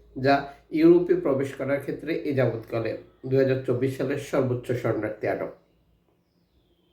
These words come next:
যেখানে লিবিয়ান কোস্ট গার্ড প্রতিদিনই আটক করছে শরণার্থীদেরকে, সেখানে এখনও সেই শরণার্থী পরিসংখ্যান তারা সর্বশেষ তথ্যে দেখিয়েছিল বিশ হাজার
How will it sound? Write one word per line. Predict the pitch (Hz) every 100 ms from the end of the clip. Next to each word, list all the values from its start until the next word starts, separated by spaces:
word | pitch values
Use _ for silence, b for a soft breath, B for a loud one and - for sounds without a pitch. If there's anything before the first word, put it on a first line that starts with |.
| -
যেখানে | 117 131 139 160 180 180 B B B B -
লিবিয়ান | 147 160 180 180
কোস্ট | 175 175 170
গার্ড | 165 170
প্রতিদিনই | 156 135 139 147 165
আটক | 131 123 127
করছে | 139 135 151
শরণার্থীদেরকে, | - 143 139 143 - 143 156 - 170 - -
সেখানে | - 147 165 160 139
এখনও | 123 151 147 160 165 B B B B B
সেই | - 170
শরণার্থী | - 139 139 127 151 147
পরিসংখ্যান | 151 - 147 139 151 139
তারা | 131 127 120 - -
সর্বশেষ | - 131 135 156 - -
তথ্যে | 127 120 131
দেখিয়েছিল | 127 123 135 - 135 131 120
বিশ | 123 127
হাজার | 135 113